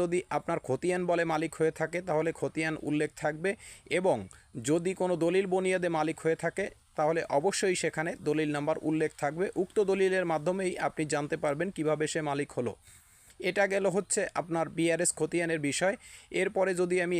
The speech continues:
এসএ খতিয়ানের বুনিয়াদের কথা বলি তাহলে অবশ্যই সেক্ষেত্রে আপনার উপজেলায় যে এসি ল্যান্ড অফিসের আওতাধীন আপনার মৌজার যে ইউনিয়ন ভূমি অফিস আছে, ইউনিয়ন ভূমি অফিসে যাবেন আপনার এসএ খতিয়ানটি নিয়ে। এসএ খতিয়ান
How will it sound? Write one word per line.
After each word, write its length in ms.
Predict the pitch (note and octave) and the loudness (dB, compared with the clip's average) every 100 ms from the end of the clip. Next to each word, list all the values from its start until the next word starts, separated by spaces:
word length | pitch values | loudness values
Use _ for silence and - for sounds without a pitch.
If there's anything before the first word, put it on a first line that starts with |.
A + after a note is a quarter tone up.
| D#3+ | 2
এসএ 160 | G3 | 0
খতিয়ানের 560 | - E3+ - F3+ F3 F3 D#3 | 0 -4 0 0 0 0 0
বুনিয়াদের 400 | E3 E3 D#3+ D#3 | 0 0 0 -2
কথা 200 | C3+ C#3+ | -2 -2
বলি 260 | D#3 C#3+ E3+ - - | -2 0 -2 -4 -2
তাহলে 320 | D3 E3+ F3 - | 0 2 0 0
অবশ্যই 540 | C#3+ E3 F#3+ - D#3+ A2 - - - | 0 2 0 0 0 -2 -8 -20 -10
সেক্ষেত্রে 580 | - E3 D#3+ F#3+ - D4+ D4 - | -2 -2 0 -2 -2 -2 -2 -2
আপনার 240 | D3+ F3 F3+ | -2 -2 -2
উপজেলায় 600 | - E3 F3+ E3+ F3+ F3 E3+ | -2 0 0 2 2 2 2
যে 80 | F3 - | -2 0
এসি 260 | D3+ F#3 | 0 0
ল্যান্ড 220 | F#3 F#3 | 0 0
অফিসের 420 | D3+ D3+ E3+ F3 - C#3 | -2 -2 -2 -2 -2 0
আওতাধীন 380 | D#3 D#3+ C#3 D#3 - | 2 2 0 -2 -2
আপনার 340 | C3+ - D#3+ D3+ | -4 -2 -2 2
মৌজার 300 | D3+ D3+ D#3+ D3 | 0 2 0 2
যে 80 | D#3 C3 | 0 0
ইউনিয়ন 300 | D#3 F3+ F3+ D3 | 0 2 0 0
ভূমি 180 | D3 E3+ | 0 2
অফিস 240 | D3 D#3 D#3+ | 0 0 -2
আছে, 240 | C#3 F#3 - - - - - | 0 0 -4 -8 -20 -20 -4
ইউনিয়ন 380 | D3 G#3 G#3+ G3+ | 0 2 2 2
ভূমি 220 | D#3+ F3+ F#3 | 2 2 2
অফিসে 300 | D#3+ E3 F#3 | 0 -2 0
যাবেন 320 | D#3+ D3 F#3+ - - | 0 0 -2 -2 -2
আপনার 320 | D3+ D#3+ D#3+ - | -2 0 0 0
এসএ 160 | D3+ F3 | 0 0
খতিয়ানটি 520 | D#3 D#3+ E3+ D#3+ D3+ | -2 0 0 0 0
নিয়ে। 260 | D3 A#2 G2+ - - - | 0 0 0 -6 -20 -6
এসএ 280 | D3 D3+ F#3+ F#3 | 0 2 2 0
খতিয়ান 360 | F#3+ G3 F#3+ | 0 0 0